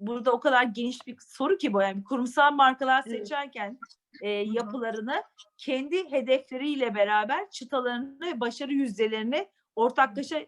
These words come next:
Speaker 1: kaldırabilecekleri bir iletişimle, danışmanıyla olmaları lazım. Ölçülebilir olması gerekiyor.
Speaker 2: Evet.
Speaker 1: E, daha küçük, sıfırdan başlayan ama büyük hedefleri olan markaların ise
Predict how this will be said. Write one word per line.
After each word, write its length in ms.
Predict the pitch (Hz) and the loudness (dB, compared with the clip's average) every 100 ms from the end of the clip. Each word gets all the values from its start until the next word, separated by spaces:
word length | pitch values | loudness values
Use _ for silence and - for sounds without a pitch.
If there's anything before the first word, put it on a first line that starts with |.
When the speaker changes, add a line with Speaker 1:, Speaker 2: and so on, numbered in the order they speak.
| _ | _
Speaker 1:
kaldırabilecekleri 920 | - 214 208 208 202 202 202 196 190 185 | 0 2 2 2 -2 -2 -4 -4 -6 -6
bir 200 | 180 - _ _ | -8 -8 _ _
iletişimle, 680 | 214 214 202 - 202 196 196 | 0 0 0 -2 2 2 2
danışmanıyla 600 | 190 196 - 196 185 185 | 0 0 0 0 2 0
olmaları 360 | 180 185 180 | 0 0 0
lazım. 280 | 175 175 311 233 | 4 2 4 6
Ölçülebilir 580 | 233 220 - 247 247 | 6 6 0 0 4
olması 400 | 254 202 175 - | 4 4 2 -6
gerekiyor. 540 | 180 170 170 208 269 415 - | -2 -2 -2 2 2 2 -2
Speaker 2:
Evet. 280 | 202 175 175 - | -8 -8 -6 0
Speaker 1:
E, 340 | 202 208 202 196 | 2 4 2 0
daha 280 | 220 262 349 | 4 6 6
küçük, 360 | 339 339 277 240 | 2 -4 -8 -12
sıfırdan 560 | - 302 320 277 247 | -12 -8 -2 2 2
başlayan 520 | 226 226 - 226 214 214 | 0 -4 -6 -6 -4 -4
ama 320 | 226 226 - _ 220 | -2 -2 -4 _ -2
büyük 240 | 285 349 | 0 0
hedefleri 520 | 330 240 233 226 220 | -2 -2 -2 -4 -2
olan 400 | 214 214 208 202 - _ 190 | 0 2 2 2 -8 _ 0
markaların 640 | 214 226 233 240 247 277 | 2 2 2 -2 -2 -4
ise 300 | 277 - 233 | -8 -4 0